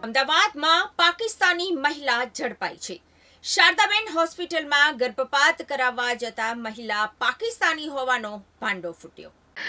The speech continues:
હોસ્પિટલમાં પાસપોર્ટ આપતા ચોંકાવનારી માહિતી સામે આવી હતી. શારદાબેન હોસ્પિટલમાં ગર્ભપાત કરાવવા જતા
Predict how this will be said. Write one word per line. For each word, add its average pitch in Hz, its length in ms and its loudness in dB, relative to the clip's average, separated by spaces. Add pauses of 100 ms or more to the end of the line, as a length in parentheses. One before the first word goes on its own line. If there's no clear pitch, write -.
(340)
હોસ્પિટલમાં 359 680 10
પાસપોર્ટ 320 500 8
આપતા 277 340 10
ચોંકાવનારી 254 680 8
માહિતી 233 480 0 (140)
સામે 202 300 10
આવી 170 140 2
હતી. 175 300 0 (300)
શારદાબેન 262 540 10
હોસ્પિટલમાં 262 760 8
ગર્ભપાત 247 580 10
કરાવવા 240 380 10
જતા 214 400 8